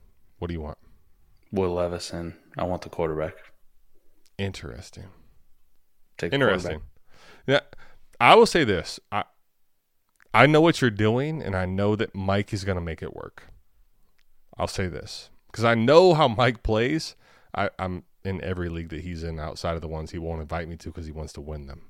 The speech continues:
Speaker 1: But,
Speaker 2: <laughs>
Speaker 1: um, I'm in, like, twenty-something leagues with him. So I know how he trades, how he thinks, what his values are.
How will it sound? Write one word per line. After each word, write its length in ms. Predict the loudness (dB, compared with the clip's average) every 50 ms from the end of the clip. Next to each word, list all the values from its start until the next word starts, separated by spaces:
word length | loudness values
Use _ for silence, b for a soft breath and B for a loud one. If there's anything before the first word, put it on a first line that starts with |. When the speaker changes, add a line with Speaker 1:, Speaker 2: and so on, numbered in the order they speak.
| -20 -20 _ _ -4
Speaker 1:
But, 360 | -2 -2 -2 -4 -8 -8 -6 -6
Speaker 2:
<laughs> 760 | -6 -6 -4 -6 -8 -8 -8 -14 -16 -12 -10 -10 -10 -8 -8 -6
Speaker 1:
um, 540 | -4 -2 -2 -2 -2 -4 -6 -8 -12 -18 _ _ _ _ -6 0
I'm 240 | 2 4 4 6
in, 120 | 4 4 4
like, 200 | 2 0 0 -2
twenty-something 680 | -8 -8 -4 -2 0 0 0 -2 -4 -6 -6 -6 -8
leagues 200 | -10 -10 -10 -12
with 120 | -12 -12 -10
him. 100 | -10 -6
So 120 | 0 2 4
I 100 | 4 6
know 480 | 6 6 6 6 8 8 8 8 6 6
how 200 | 4 2 2 2
he 120 | 0 -2
trades, 520 | -2 0 2 2 2 2 0 -2 -2 -2
how 120 | -2 -2 -2
he 260 | -4 -6 -10 -12 -16 _ b b b b b b b b b b
thinks, 560 | _ 0 4 4 4 4 2 -2 -6 -6 -4
what 140 | -4 -4 -2
his 160 | -4 -6 -6
values 400 | -6 -6 -6 -4 -4 -6 -4 -2
are. 380 | 0 0 2 2 2 0 -2